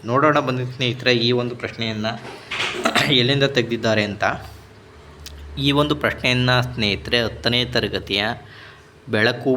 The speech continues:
ಪ್ರತಿಫಲನ ಮತ್ತು ವಕ್ರೀಭವನ ಎಂಬ ಪಾಠದಿಂದ ಆಯ್ಕೆ ಮಾಡಿಕೊಂಡಿದ್ದಾರೆ ಸ್ನೇಹಿತರೆ. ನೋಡ್ಕೊಳ್ಳಿ ಸ್ನೇಹಿತರೆ, ಇಲ್ಲಿ ಇದು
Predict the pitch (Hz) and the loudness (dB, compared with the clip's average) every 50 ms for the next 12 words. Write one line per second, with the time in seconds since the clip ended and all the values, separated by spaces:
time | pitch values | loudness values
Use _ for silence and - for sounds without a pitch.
0 | 123 127 127 123 113 - - 127 - - 135 120 117 113 113 120 120 113 107 110 | 0 0 -2 -2 0 0 0 -2 -2 0 2 2 2 2 2 2 2 2 0 -4
1 | 110 - - 123 113 104 101 - - - - 123 123 123 123 120 120 107 101 107 | -6 -4 -4 -2 -2 -2 -4 -6 -8 -4 0 2 4 4 4 4 2 0 0 0
2 | 113 113 107 104 98 107 110 113 113 107 110 - - 101 107 113 113 113 - 120 | 0 0 0 -2 -4 -4 -4 -2 -4 -4 -4 -2 0 2 2 2 2 0 -4 -2
3 | 120 117 104 101 104 101 - 113 107 110 107 104 107 - 110 104 104 98 98 - | 2 2 2 2 2 0 -2 -4 -2 -2 -2 -2 -2 -4 -4 -4 -4 -4 -2 -2
4 | 90 95 98 - - 104 98 95 98 104 107 110 117 113 117 110 - - 123 120 | -4 -4 -4 -8 -10 -10 -10 -10 -6 -4 -4 -2 -2 -2 -6 -6 -4 -2 0 2
5 | 110 - - 107 98 95 - - 107 120 135 139 - - - - - - - - | 2 0 0 -4 -4 -4 -4 0 0 0 0 0 -4 -12 -16 -20 -16 -8 -4 -4
6 | - - - - 82 76 78 - - - - - - - - - - - - - | -4 -2 0 -2 0 -2 -4 -8 -10 -16 -18 -20 -20 -20 -20 -20 -20 -20 -20 -20
7 | - - - - - - - - - - - - - - - - - 147 147 143 | -20 -20 -20 -20 -20 -20 -20 -20 -20 -20 -20 -20 -20 -20 -10 -2 0 2 4 4
8 | 127 120 120 131 127 - - - - - - - - - - - - - - - | 4 4 4 2 0 -4 -12 -16 -18 -20 -20 -20 -20 -20 -18 -18 -16 -16 -16 -18
9 | - - - - - - - - - - - - - - - - - - - - | -18 -18 -20 -20 -20 -20 -20 -20 -20 -20 -20 -20 -20 -20 -20 -20 -20 -20 -20 -20
10 | - - - - - - - - - - 147 123 131 | -20 -20 -20 -20 -20 -20 -20 -20 -12 -6 -4 -2 0